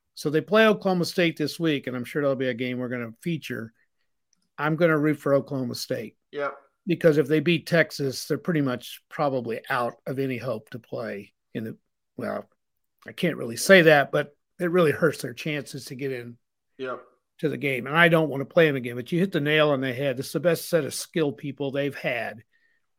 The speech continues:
Speaker 1: in a while. Uh, Thompson is gonna be a star.
Speaker 2: Yep.
Speaker 1: Um, and Robinson, I, I don't know. Is he gonna,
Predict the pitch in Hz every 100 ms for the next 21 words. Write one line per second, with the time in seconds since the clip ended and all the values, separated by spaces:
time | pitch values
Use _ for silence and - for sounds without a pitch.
0 | _ - 123 117 107 - - _ _ _
1 | _ - 127 117 170 190 190 202 190 180
2 | 180 139 156 143 135 127 - 143 135 143
3 | 143 _ _ 135 131 131 - _ _ _
4 | _ 135 139 147 147 143 120 _ _ _
5 | _ _ _ _ _ _ _ 175 160 165
6 | 160 151 - 151 139 - _ _ _ -
7 | 156 165 - 170 180 160 170 160 - -
8 | - _ 165 160 202 220 202 214 196 160